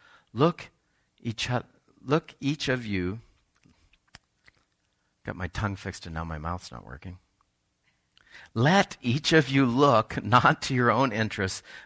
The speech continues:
but also to the interests of others. Have this mind among yourselves, which is yours in Christ Jesus, who, though he was in the form of God, did not count equality with God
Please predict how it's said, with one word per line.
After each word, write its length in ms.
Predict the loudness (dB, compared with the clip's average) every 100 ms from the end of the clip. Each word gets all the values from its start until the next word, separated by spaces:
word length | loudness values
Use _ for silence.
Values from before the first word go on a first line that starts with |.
| -4
but 120 | -2
also 400 | 2 2 2 0
to 120 | -2
the 160 | -6 -4
interests 400 | -4 -4 -6 -6
of 160 | -6 -6
others. 520 | -4 -4 -6 -6 -14 _ _ -12
Have 420 | -4 -2 -2 -4
this 280 | -4 -4 -4
mind 440 | -2 -2 -2 -4
among 320 | -4 -4 -4
yourselves, 720 | -6 -6 -6 -6 -6 -10 -18 -20 _ -12
which 200 | -8 -8
is 220 | -8 -8
yours 360 | -4 -4 -4 -8
in 160 | -14
Christ 380 | -8 -6 -6 -8
Jesus, 540 | -10 -10 -12 -16 -18 -20 _ _ _ _
who, 580 | -2 2 2 0 -6 -12 _ _ _ _ _
though 300 | -4 0 0
he 140 | 0 -2
was 220 | -4 -2
in 120 | -4
the 60 | -4
form 320 | -4 -2 -2
of 220 | -4 -4
God, 340 | -2 -2 -4
did 160 | -8 -6
not 280 | -4 -4 -10
count 340 | -10 -10 -10
equality 720 | -14 -16 -8 -4 -2 -4 -6 -8
with 240 | -8 -10
God 440 | -12 -10 -10 -12